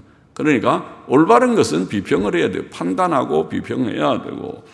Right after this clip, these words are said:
또 디도서 삼 장 십 절에서도 이단에 속한 사람을 한두 번 훈계한 후에 멀리하라. 이단 사설에 대-, 대해서도 한두 번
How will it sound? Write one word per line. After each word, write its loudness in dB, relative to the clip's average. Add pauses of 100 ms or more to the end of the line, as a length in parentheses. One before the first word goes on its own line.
(300)
또 6
디도서 4
삼 2
장 4
십 -4
절에서도 2
이단에 6
속한 0
사람을 2
한두 -2
번 4
훈계한 4
후에 2 (220)
멀리하라. 2 (400)
이단 -2
사설에 -6
대-, -6 (340)
대해서도 -8 (200)
한두 0
번 2